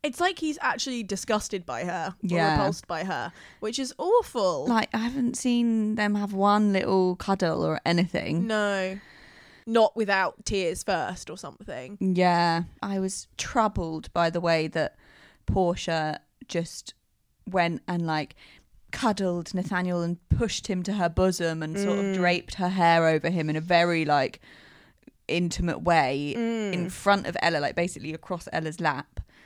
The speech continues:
Speaker 1: Yeah.
Speaker 2: That made me feel like she was negating Ella's existence as, like, his wife.
Speaker 1: Yeah.
Speaker 2: Um,
Speaker 1: And as a
Speaker 2: and
Speaker 1: woman.
Speaker 2: as a woman, really,
Speaker 1: Yeah.
Speaker 2: because I just don't think that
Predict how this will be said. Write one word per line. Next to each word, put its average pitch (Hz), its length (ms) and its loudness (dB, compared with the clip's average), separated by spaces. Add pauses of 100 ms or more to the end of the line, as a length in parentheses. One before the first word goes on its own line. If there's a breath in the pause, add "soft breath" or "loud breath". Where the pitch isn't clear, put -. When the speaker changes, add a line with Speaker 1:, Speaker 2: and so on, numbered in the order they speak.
Speaker 1:
Yeah. 208 420 2 (640)
Speaker 2:
That 190 240 4
made 185 400 2
me 175 180 -4
feel 185 300 2
like 165 360 2 (560)
she 190 220 -6
was 170 160 -4
negating 170 800 -2
Ella's 151 500 0
existence 151 720 -8
as, 147 200 -8
like, 113 340 -8 (500)
his 180 200 -6
wife. 151 540 -4 (160)
Speaker 1:
Yeah. 208 320 2 (220)
Speaker 2:
Um, 143 560 0
Speaker 1:
And 208 160 2
as 190 100 -2
a 196 40 0
Speaker 2:
and 190 100 2
Speaker 1:
woman. 180 160 2
Speaker 2:
as 170 160 2
a 170 60 0
woman, 160 360 2
really, 143 400 -2
Speaker 1:
Yeah. 196 120 2
Speaker 2:
because 175 180 -2
I 160 100 2
just 165 220 -6
don't 170 280 2
think - 420 -4
that 151 240 -8